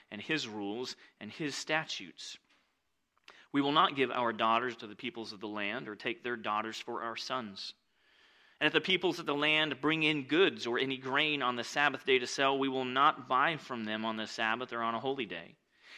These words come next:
And we will forego the crops of the seventh year and the exaction of every debt.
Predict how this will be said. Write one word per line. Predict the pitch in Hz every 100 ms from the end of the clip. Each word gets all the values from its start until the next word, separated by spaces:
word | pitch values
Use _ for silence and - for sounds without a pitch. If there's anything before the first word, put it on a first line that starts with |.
| - - 135
And | 147
we | 170
will | 160 147
forego | - 147 143 143 160 185
the | 175
crops | - 143 135 -
of | 135
the | 123
seventh | - 131 147 - 110
year | 107 117
and | 117
the | 113
exaction | 110 117 127 139 - 98 104 110
of | 107
every | 104 107
debt. | 110 104